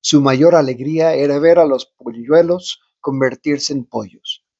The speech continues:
a los puerquitos convertirse en puercos y a los terneros convertirse en vacas.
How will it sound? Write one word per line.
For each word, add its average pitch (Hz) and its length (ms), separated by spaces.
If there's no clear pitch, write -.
a 143 100
los 143 160
puerquitos 185 760
convertirse 147 760
en 147 100
puercos - 680
y 139 60
a 139 80
los 135 220
terneros 147 680
convertirse 127 720
en 120 160
vacas. - 500